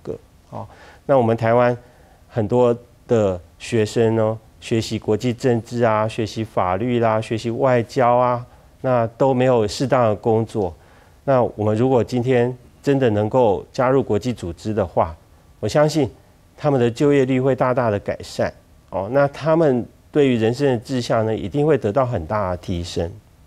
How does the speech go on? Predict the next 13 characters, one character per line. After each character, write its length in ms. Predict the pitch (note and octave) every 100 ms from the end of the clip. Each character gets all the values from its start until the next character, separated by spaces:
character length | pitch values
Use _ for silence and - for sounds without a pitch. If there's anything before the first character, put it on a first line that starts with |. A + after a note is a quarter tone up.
| _ -
哦， 120 | F2+ - - - -
所 160 | D3
以 140 | D3 A#2+ - - _ _
我 100 | A2+
们 300 | A2 A#2 A2+ G#2 _
证 220 | - F3+ C#3
明 220 | A#2+ A2
加 160 | C3 C3+
入 100 | C3
联 180 | A2+
合 140 | G#2 G#2
国， 380 | - F2+ F2 F#2 - _ _ _ _
啊， 340 | - G2+ E2+